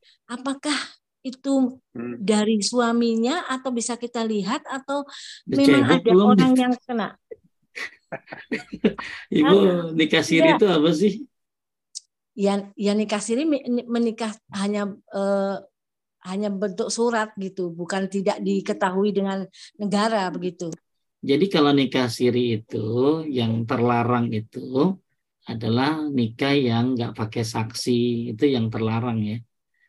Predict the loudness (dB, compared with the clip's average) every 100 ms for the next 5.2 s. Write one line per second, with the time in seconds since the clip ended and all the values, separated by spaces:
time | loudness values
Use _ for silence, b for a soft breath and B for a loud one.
0 | _ _ -6 -2 0 -2 -4 -14 _ -12
1 | -6 -6 -2 0 2 2 2 0 -2 2
2 | 2 4 4 4 4 4 4 2 0 -2
3 | 0 2 2 -2 -4 -6 -4 -4 -6 -4
4 | -2 0 0 0 -2 -4 -2 -2 -2 -2
5 | -4 -8